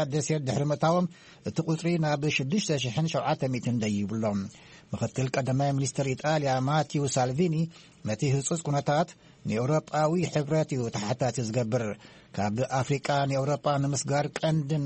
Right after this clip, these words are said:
ዝቐረበትን ደሴት ኮይና ዝጸንሐት ላምፓዱሳ መበገሲ ቅልውላው ማይግሬሽን ኤውሮጳ ኮይና እውን ትረኣይ። መብዛሕትኦም ድማ ኣብቲ ኣርባዕተ ሚእቲ ሰባት ጥራሕ ክሕዝ ዝተዳለወ መቐበሊ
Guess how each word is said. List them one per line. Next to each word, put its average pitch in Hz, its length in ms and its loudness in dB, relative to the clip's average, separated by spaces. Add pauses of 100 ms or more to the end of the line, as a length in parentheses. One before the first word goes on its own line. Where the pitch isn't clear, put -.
(100)
ዝቐረበትን 147 640 0
ደሴት 139 340 0
ኮይና 139 240 0
ዝጸንሐት 139 480 -2
ላምፓዱሳ 143 520 0 (540)
መበገሲ 120 440 0 (120)
ቅልውላው 147 460 0
ማይግሬሽን 139 540 0
ኤውሮጳ 131 360 0
ኮይና 123 280 0
እውን 123 200 2
ትረኣይ። 110 380 0 (440)
መብዛሕትኦም 127 600 0
ድማ 131 180 0 (140)
ኣብቲ 135 240 -2 (120)
ኣርባዕተ 135 480 0
ሚእቲ 143 340 -2
ሰባት 147 400 2
ጥራሕ 147 280 0
ክሕዝ 151 300 0
ዝተዳለወ 139 540 0
መቐበሊ 139 440 0